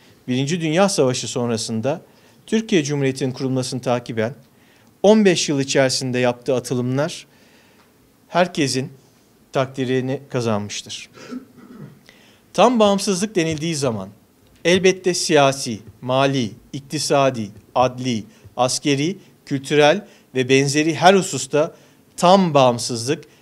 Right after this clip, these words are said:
ve tam serbestlik demektir. Bu saydıklarımın herhangi birinde bağımsızlıktan mahrumiyet, millet ve memleketin gerçek manasında bütün bağımsızlığından mahrumiyet demektir.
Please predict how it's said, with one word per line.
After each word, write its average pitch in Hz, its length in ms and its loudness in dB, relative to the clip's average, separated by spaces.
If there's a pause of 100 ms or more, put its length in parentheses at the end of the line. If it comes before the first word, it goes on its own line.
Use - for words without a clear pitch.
(120)
ve 127 140 -6
tam 175 220 2
serbestlik 131 640 -2
demektir. - 540 -8 (760)
Bu 220 120 0
saydıklarımın 175 720 2
herhangi 170 500 4
birinde 123 480 -2 (380)
bağımsızlıktan 160 840 2
mahrumiyet, 143 800 0 (540)
millet 151 680 2 (140)
ve 139 120 0
memleketin 147 800 0 (280)
gerçek 135 420 2
manasında 143 880 2 (280)
bütün 214 320 0
bağımsızlığından 156 800 2
mahrumiyet 143 580 0
demektir. 104 540 -8